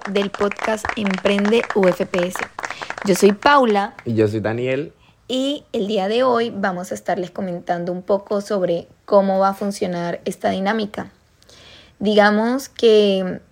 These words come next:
Speaker 1: la idea es conocer un poco de los procesos que han tenido que atravesar algunos de los emprendedores que existen en nuestra universidad, sean estudiantes o ya sean docentes.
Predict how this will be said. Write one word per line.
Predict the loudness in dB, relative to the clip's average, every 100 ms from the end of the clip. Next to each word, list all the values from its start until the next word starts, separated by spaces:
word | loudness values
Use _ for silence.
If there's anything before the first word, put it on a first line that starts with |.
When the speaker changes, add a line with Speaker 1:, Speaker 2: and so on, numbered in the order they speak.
| _ _ _ _ 0
Speaker 1:
la | 4
idea | 4 6 6 6 2 0
es | -2 0 -2 -4
conocer | -2 0 0 0 2 2
un | 0 -2
poco | 0 0 0 -2 -2
de | 0 2 4 0 -6 _ -8
los | -2 2 2 2 -4 -10
procesos | -2 0 4 4 4 0 -2
que | -2
han | 0
tenido | 0 0 0
que | 0
atravesar | 4 4 4 2 2
algunos | 0 0 -2 -2
de | -2
los | -2
emprendedores | -2 -2 -2 -2 0 -2 0 -2 -4 -10 -20 -20 -20 -20 _ _
que | 4 4 4
existen | -2 -2 -6 -2 0 0
en | 0 -2
nuestra | -4 -4
universidad, | -2 -2 -2 -2 0 0 -2 _ _ -14
sean | -4 -2 -2 -4
estudiantes | -6 -4 0 0 -2 -2 2 2 2 0 -2
o | 0
ya | 0 0
sean | -2 -4 -2 -2 -2 -2 -4 -6 -10 0
docentes. | 2 4 2 0 -6 -8